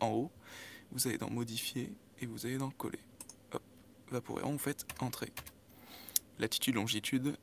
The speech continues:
elle est ici, juste en dessous du nom. Vous la prenez, vous copiez et vous collez. Et vous faites entrer et là, il regarde.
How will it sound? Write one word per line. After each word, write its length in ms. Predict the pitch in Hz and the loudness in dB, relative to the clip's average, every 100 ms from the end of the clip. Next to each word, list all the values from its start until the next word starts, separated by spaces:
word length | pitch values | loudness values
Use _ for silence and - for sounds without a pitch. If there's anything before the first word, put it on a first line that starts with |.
| - - | -10 -2
elle 120 | 120 | 0
est 140 | 123 - - | 0 -2 0
ici, 400 | 120 - 139 135 | 8 8 8 2
juste 220 | 156 - | 0 0
en 40 | |
dessous 260 | 120 113 - | 0 4 4
du 100 | 123 | 6
nom. 160 | 104 - - - - | 4 2 -12 -14 -8
Vous 160 | 131 | 0
la 100 | 127 | 0
prenez, 400 | - - - 135 - - 143 | 2 0 2 0 -2 -10 -6
vous 100 | 135 | -4
copiez 460 | - - 120 127 - - - - - - - - - - - - - - - - - - - - - - - | -2 0 2 2 -2 -20 -20 -20 -20 -20 -20 -20 -20 -18 -18 -18 -18 -20 -20 -20 -20 -20 6 8 8 6 -2
et 140 | - 127 | 4 4
vous 220 | 127 175 - - - - - - - | 2 -2 -4 -14 -20 -20 -20 -10 2
collez. 240 | 143 131 - - - - - - 135 | 4 4 0 -16 -20 -20 -20 0 2
Et 60 | |
vous 100 | 120 | 4
faites 240 | - - 117 | 2 2 0
entrer 280 | - 139 - | 0 0 2
et 80 | 113 | 4
là, 200 | 117 - - - - - - - - - - - - - - - | 4 2 -4 -6 -6 -20 -20 -20 -20 -20 -20 -20 -20 -20 -6 2
il 100 | 135 | 4
regarde. 520 | 123 117 117 123 | 4 2 2 2